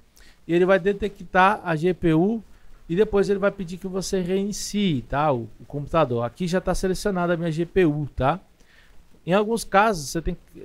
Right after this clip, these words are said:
eh, dependendo da sua placa de vídeo, você pode ativar a aceleração de renderização tá?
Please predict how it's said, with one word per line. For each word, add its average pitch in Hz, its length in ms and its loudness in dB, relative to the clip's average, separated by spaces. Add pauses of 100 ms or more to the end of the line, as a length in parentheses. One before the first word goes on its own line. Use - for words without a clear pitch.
eh, 143 220 -6
dependendo 139 400 -6
da 143 80 -2
sua 135 300 -8
placa 139 340 -6
de 165 100 -8
vídeo, 180 480 -4
você - 140 -20
pode 143 280 -6
ativar 165 420 -8
a - 40 -6
aceleração 180 800 -6 (400)
de 156 120 -6
renderização 170 1120 0 (420)
tá? 151 240 2